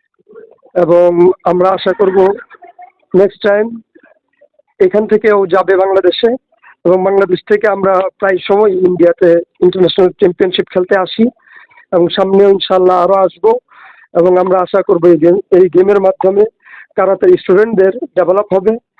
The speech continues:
এবং তারা নিজেদের যোগ্যতা প্রমাণ করে আস্তে আস্তে আরও উপরের দিকে যাবে, ডাব্লিউপিএফ এ খেলবে, অলিম্পিকে খেলবে।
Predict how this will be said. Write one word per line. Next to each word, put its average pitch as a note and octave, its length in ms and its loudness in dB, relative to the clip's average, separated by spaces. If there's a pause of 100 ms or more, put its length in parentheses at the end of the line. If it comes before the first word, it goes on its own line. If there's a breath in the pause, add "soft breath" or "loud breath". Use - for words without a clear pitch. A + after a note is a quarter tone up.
(420 soft breath)
এবং F3 180 2
তারা F3+ 280 0
নিজেদের F3 440 2 (200)
যোগ্যতা G3 480 -2
প্রমাণ F#3 260 -2
করে F3+ 320 -2 (580 soft breath)
আস্তে F#3+ 260 -4
আস্তে F#3 200 -2
আরও F#3 200 0
উপরের F#3 280 0
দিকে F3 260 0
যাবে, F3 280 0 (960 loud breath)
ডাব্লিউপিএফ F3+ 560 2
এ E3+ 80 0
খেলবে, E3+ 300 -2
অলিম্পিকে F#3 500 0
খেলবে। E3+ 300 -2